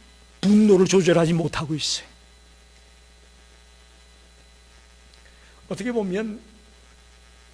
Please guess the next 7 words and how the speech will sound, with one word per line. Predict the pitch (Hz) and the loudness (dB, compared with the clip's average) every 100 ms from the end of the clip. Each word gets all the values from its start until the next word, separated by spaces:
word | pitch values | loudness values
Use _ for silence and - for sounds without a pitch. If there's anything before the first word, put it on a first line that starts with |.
| - - - - | -20 -20 -18 -6
다윗이 | 185 190 185 202 | -2 0 -2 -2
믿음이 | 233 294 269 | -2 -2 -4
있다고 | 254 233 262 | -2 -2 0
하지만 | 196 214 190 220 214 233 - _ _ _ _ _ _ _ _ _ _ _ _ _ - | -2 -4 -4 -4 -6 -12 -20 _ _ _ _ _ _ _ _ _ _ _ _ _ -8
완전한 | 233 277 285 277 294 269 294 | -2 0 0 0 0 0 0
성화의 | - 214 208 220 226 | 0 2 4 6 6
자리에까지 | 220 202 202 202 202 170 185 254 | 4 4 4 4 -2 0 0 0